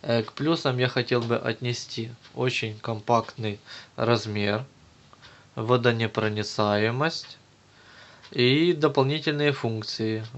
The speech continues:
Высотомер, термометр, дата, время и прочее. Подсветка прибора. И большой ресурс работы от батарейки.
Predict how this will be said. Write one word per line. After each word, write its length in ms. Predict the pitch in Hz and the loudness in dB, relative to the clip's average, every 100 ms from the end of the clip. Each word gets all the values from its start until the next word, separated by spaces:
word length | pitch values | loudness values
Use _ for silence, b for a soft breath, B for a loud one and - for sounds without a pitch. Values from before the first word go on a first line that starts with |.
| 127 - 127 | -16 -14 -6
Высотомер, 760 | 113 110 117 - 131 185 220 | -4 -2 -2 -2 0 2 2
термометр, 680 | 208 120 120 156 156 139 127 | 4 2 4 0 0 0 0
дата, 400 | 113 120 - 113 | 4 2 2 -2
время 520 | 120 165 165 151 135 - 131 | 0 -2 -2 -4 -6 -8 -10
и 60 | |
прочее. 520 | 113 113 107 - - - _ _ _ _ B B B B B | -4 -2 -2 -6 -10 -14 _ _ _ _ B B B B B
Подсветка 560 | - 139 - 139 135 131 | -2 -2 2 2 4 0
прибора. 680 | - 120 107 104 104 120 165 - _ - _ _ _ _ _ _ _ B B B B - - | 0 0 0 2 2 2 0 -6 _ -20 _ _ _ _ _ _ _ B B B B -16 -4
И 360 | 170 202 214 | 2 4 6
большой 420 | 196 147 139 156 | 6 4 6 4
ресурс 500 | 143 139 147 147 - | 4 2 2 0 2
работы 480 | 131 127 120 120 131 | 2 4 6 6 6
от 180 | 113 113 | 4 4
батарейки. 840 | 113 120 120 110 101 98 - 117 | 0 0 2 2 2 0 -4 -8